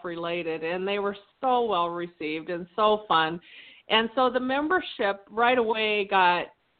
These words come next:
um, energized by these, and, and we had more and more members stepping up to participate. And then last night just felt, I don't know,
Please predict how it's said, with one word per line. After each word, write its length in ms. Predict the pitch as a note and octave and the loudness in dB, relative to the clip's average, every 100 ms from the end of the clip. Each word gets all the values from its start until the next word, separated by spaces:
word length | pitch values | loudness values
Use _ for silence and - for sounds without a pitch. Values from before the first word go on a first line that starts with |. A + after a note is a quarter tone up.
| _ G#3 | _ 0
um, 460 | E3 A2+ A#2+ G#2+ - - | 2 0 -4 -12 -6 0
energized 680 | F#4 F#4+ F#3 D3+ D#3+ F#3 F3+ | 2 2 0 -4 -4 -8 -6
by 200 | F3 E3 | -6 -4
these, 300 | D#3+ D#3+ F#3 | -8 -8 -6
and, 240 | F#3+ G3 F#3+ | -6 -6 -6
and 220 | G#3+ G#3+ | -6 -4
we 140 | A#3 | -2
had 180 | B3 A#3+ | -2 -2
more 240 | A#3+ B3+ | 0 0
and 100 | B3 | 0
more 180 | A#3 A#3 | -2 -4
members 360 | A3+ G#3+ G3+ G3 - | -4 -4 -4 -4 -6
stepping 380 | - G3+ G3+ F#3 | -4 -2 -2 -4
up 160 | F3+ F3+ - | -4 -6 -8
to 380 | F#3+ E3 E3 D#3 _ | -6 -4 -6 -10 _
participate. 840 | - G3 - G3 G3 - F2+ B2+ - _ _ _ _ | -2 -2 -2 -4 -6 -10 -10 -10 -14 _ _ _ _
And 160 | F#3 F#3+ | -2 2
then 440 | F#3 F3 F3 F3 | 2 2 2 0
last 320 | F#3+ G#3 G#3+ G#3 | 2 2 0 -4
night 360 | F3+ F3+ - | -6 -6 -6
just 160 | G3 G3 - | -8 -12 -4
felt, 380 | F#3+ D3 - - | -2 -2 -6 -6
I 40 | F#3 | -4
don't 140 | F3+ | -4
know, 140 | F3 | -6